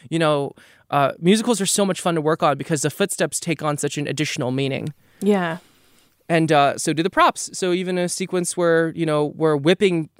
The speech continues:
Speaker 1: like, the Puerto Rican flag up and down and, and there's this big dance off, uh, we're looking to take that space that we're given in the soundtrack and making sure that we, we don't just honor the performances of the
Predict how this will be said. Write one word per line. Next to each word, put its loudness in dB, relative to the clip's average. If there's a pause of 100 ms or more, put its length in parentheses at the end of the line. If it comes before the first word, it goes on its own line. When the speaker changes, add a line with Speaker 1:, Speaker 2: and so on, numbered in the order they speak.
(240)
Speaker 1:
like, -4
the -8
Puerto 0
Rican 0
flag 2
up -4
and -6
down 0 (120)
and, -4
and -4
there's -4
this -4
big -2
dance 0
off, 0
uh, 0 (760)
we're -2
looking 0
to -2
take 0
that 0
space -2
that -6
we're -2
given 0 (460)
in 0
the 2
soundtrack 2 (680)
and 0
making -2
sure -2
that 0
we, -2
we -2
don't 2
just 0
honor 0
the -2
performances 0
of -2
the 0